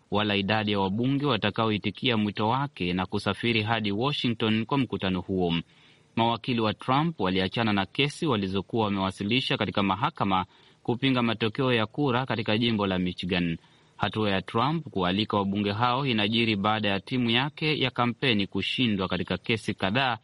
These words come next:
walizowasilisha mahakamani katika majimbo ambayo Trump alishindwa. Biden alishinda jimbo la Michigan kwa zaidi ya kura elfu mia moja hamsini. Kura kumi na sita za jimbo la Michigan ni muhimu kwa ushindi wa kura za wajumbe mia mbili sabini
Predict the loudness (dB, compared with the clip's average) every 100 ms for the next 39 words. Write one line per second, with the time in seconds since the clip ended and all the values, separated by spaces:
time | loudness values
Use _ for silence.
0 | -14 -20 _ -4 -2 0 0 0 -2 -2
1 | -2 0 0 0 0 -2 0 0 0 -2
2 | -2 -2 -2 -2 0 0 0 0 0 0
3 | 0 -2 -4 _ _ _ -2 0 0 -6
4 | -4 -4 -2 -4 -4 -2 0 0 -2 -6
5 | _ _ _ -2 0 0 0 0 0 0
6 | 0 0 2 0 0 0 2 0 -2 -2
7 | 0 0 0 -2 0 0 2 2 0 -2
8 | 0 0 0 -2 -2 -2 0 0 0 0
9 | 0 0 -2 -4 0 2 2 0 -4 _
10 | _ _ _ -4 0 0 0 0 0 -2
11 | -2 -4 0 0 2 2 2 2 2 2
12 | 0 -2 -2 0 2 2 2 0 0 0
13 | 0 -2 -2 -2 0 0 2 0 -2 -4
14 | -2 0 2 2 2 2 2 2 2 2
15 | 2 2 0 0 -2 0 2 2 0